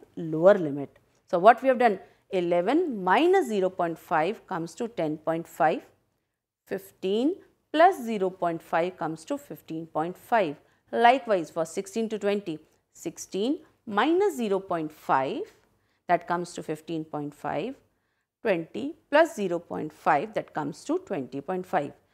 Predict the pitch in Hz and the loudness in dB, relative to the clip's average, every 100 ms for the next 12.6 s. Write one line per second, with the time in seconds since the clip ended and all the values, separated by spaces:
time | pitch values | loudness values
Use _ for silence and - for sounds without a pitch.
0 | _ _ 202 190 180 233 269 208 185 196 | _ _ 0 2 4 2 4 2 2 0
1 | - 175 202 220 220 190 160 160 160 151 | 0 2 6 6 2 2 0 0 -6 -6
2 | 156 147 - - 165 156 170 165 - _ | -4 -6 -8 -4 -2 0 -2 -4 -16 _
3 | _ - 233 254 233 226 247 254 359 440 | _ -6 -4 -4 -4 -6 -2 0 0 -4
4 | - - _ - 202 180 190 - 170 175 | -14 -20 _ -4 -2 0 -2 2 2 4
5 | 214 311 370 370 320 302 311 320 320 311 | 4 6 6 4 4 4 4 0 0 0
6 | 302 302 311 311 311 466 - _ 196 226 | -2 0 2 2 0 -4 -10 _ 0 0
7 | 233 262 269 - 330 359 - - - 185 | -2 -2 -2 -4 -4 -6 -14 -20 -16 -6
8 | 190 285 302 214 202 202 190 190 180 202 | 2 2 2 2 0 0 -4 -2 0 4
9 | 240 233 175 165 190 - 226 220 214 254 | 4 4 -2 -2 -6 -6 -4 -4 -2 2
10 | 294 311 349 - 185 156 170 190 - 165 | 4 6 4 2 -4 -2 -2 -4 -6 -10
11 | 170 294 330 - 226 - - 220 185 165 | -2 -2 -2 -6 -8 -8 -12 -2 0 0
12 | 175 - 135 110 117 - | -6 -8 -10 -10 -14 -20